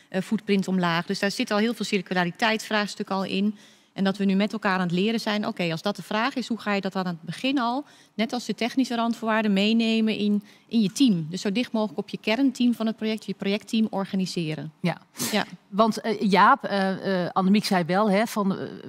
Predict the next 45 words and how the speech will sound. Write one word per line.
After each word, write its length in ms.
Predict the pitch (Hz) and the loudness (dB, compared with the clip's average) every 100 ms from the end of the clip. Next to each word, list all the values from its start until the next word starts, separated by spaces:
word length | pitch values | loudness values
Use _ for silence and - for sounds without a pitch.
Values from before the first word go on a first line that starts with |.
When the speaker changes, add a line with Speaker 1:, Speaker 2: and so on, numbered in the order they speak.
| 123 | -4
Speaker 2:
is 140 | 220 | -2
er 60 | 214 | 2
wel 120 | 196 | 2
voldoende 300 | - 208 185 | 2 2 2
aandacht 340 | - 190 185 - | 2 2 2 -2
ook 100 | 175 | -4
voor 120 | 185 | 0
de 100 | 160 | 0
waterveiligheid? 1600 | 156 151 156 147 - - 147 151 208 - 196 233 311 - - - - | 4 4 2 -2 -4 0 2 4 2 0 0 0 -2 -4 -8 -12 -4
Eh, 120 | 208 - | -2 0
vind 280 | - 285 285 | 0 2 2
jij, 300 | 262 262 - | 2 2 0
ehm, 400 | 220 220 214 208 | 0 2 2 -2
heeft 220 | - 226 - | 0 0 2
ze 60 | |
daarbij 340 | 233 233 214 214 | 2 4 4 2
een 160 | 175 | 0
punt? 340 | - 185 180 214 | 2 2 4 2
Vergeten 420 | 233 240 233 196 | 0 0 0 2
we 60 | 202 | 0
soms 240 | 226 208 | 2 2
wel 160 | 196 190 | 2 2
eens 120 | - | 0
de 80 | 185 | 0
waterveiligheid 840 | 185 185 - 196 185 185 185 165 | 2 0 0 0 2 0 -2 0
ten 200 | 185 - | 0 -2
koste 380 | 233 220 - 202 | -4 -4 -2 -4
van 200 | - 180 | 0 0
die 100 | 180 | 0
complexe 500 | 208 180 190 - - | 0 0 0 -2 -6
omgeving, 720 | - - 185 170 - 175 208 160 | -8 -2 0 0 -2 -4 -4 -4
wat 160 | 180 | -4
er 80 | 175 | -4
allemaal 300 | 175 175 170 | -2 0 0
nodig 340 | 170 170 170 | 0 0 -4
is, 340 | - 160 - - - - - - _ | -6 -6 -8 -10 -16 -20 -20 -20 _
eh, 540 | - 160 151 147 143 139 - _ - | -4 -2 0 -2 -4 -6 -12 _ -2
om 260 | 175 147 - | 0 0 2
daar 300 | 170 202 220 | 2 4 2
ook 180 | 202 190 | 0 0
het 120 | 180 | -2
commitment 540 | 214 190 196 190 180 | 2 2 4 0 0
goed 280 | - 214 - | -2 -4 -4
te 60 | - | -6
krijgen? 580 | 180 175 175 - 254 | -2 0 -2 -4 -6